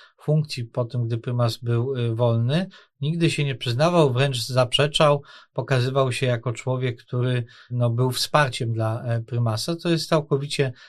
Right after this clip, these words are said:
absurdalne w świetle dowodów, którymi dzisiaj dysponujemy, w świetle tej olbrzymiej ilości donosów, bo to jest kilka,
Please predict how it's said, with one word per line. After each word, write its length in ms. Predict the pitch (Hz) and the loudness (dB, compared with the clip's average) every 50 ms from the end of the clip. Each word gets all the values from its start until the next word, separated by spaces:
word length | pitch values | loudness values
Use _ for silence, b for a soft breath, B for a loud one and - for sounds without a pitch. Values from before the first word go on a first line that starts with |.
| B B B | B B B
absurdalne 680 | 135 127 - - 139 131 127 123 127 131 135 131 127 | -8 -8 -6 -4 -4 -4 0 0 0 2 2 0 -2
w 40 | 120 | -4
świetle 360 | - - 127 117 - - 123 | -4 -6 -8 -6 -4 -4 -2
dowodów, 500 | 117 113 123 113 117 123 117 117 120 110 | -2 0 0 0 0 0 0 -2 -4 -4
którymi 360 | - - - 127 123 120 117 113 | -6 -8 -4 -2 0 0 0 0
dzisiaj 320 | 117 - - 127 120 113 | -2 -2 0 0 0 0
dysponujemy, 800 | 113 117 - - - 120 120 120 120 135 151 156 147 135 131 120 117 B B B B B | 0 -4 -6 -4 -2 0 0 2 2 2 2 2 2 0 -2 -2 -6 B B B B B
w 60 | B | B
świetle 320 | - 139 123 - - 127 117 | -6 -6 -4 -4 -4 -4 -2
tej 180 | 117 131 143 | -2 -2 -2
olbrzymiej 560 | 151 135 127 120 117 123 143 147 139 131 131 | 0 0 0 0 0 0 0 2 2 0 0
ilości 400 | 123 123 131 127 120 - - 127 | 0 0 0 0 -2 -2 -6 -4
donosów, 540 | 117 120 123 123 135 143 147 - - 127 120 | -2 0 2 2 2 0 0 -2 -4 -4 -6
bo 80 | 117 117 | -6 -6
to 100 | - 131 | -4 -4
jest 200 | 127 120 - - | -4 -4 -6 -8
kilka, 440 | - 147 147 - - 147 139 135 | -10 -12 -4 0 0 0 0 0